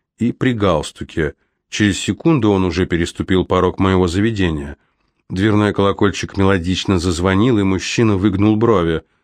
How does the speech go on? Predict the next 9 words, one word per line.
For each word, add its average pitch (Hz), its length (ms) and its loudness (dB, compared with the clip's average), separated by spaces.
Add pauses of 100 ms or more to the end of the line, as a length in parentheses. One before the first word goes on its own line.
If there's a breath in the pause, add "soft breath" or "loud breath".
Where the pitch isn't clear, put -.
(880)
«Привет, 120 480 2
Алекс». 80 480 -2 (1700)
Как - 280 -2
только 160 400 2
мужчина 120 720 2
заговорил, 101 800 2
я 104 240 0
его 107 520 0
узнал. 87 720 0